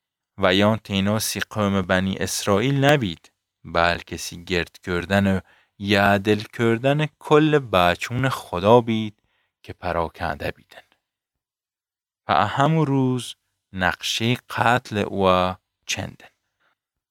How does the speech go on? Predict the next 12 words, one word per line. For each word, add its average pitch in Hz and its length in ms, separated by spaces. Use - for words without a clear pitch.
سی - 180
همیا 160 520
عیسی 127 440
دیگه 110 320
علنی 101 440
بین 113 260
یهودی 92 580
و 131 60
رفته 92 380
شد 113 320
نم 80 240
کرد، - 380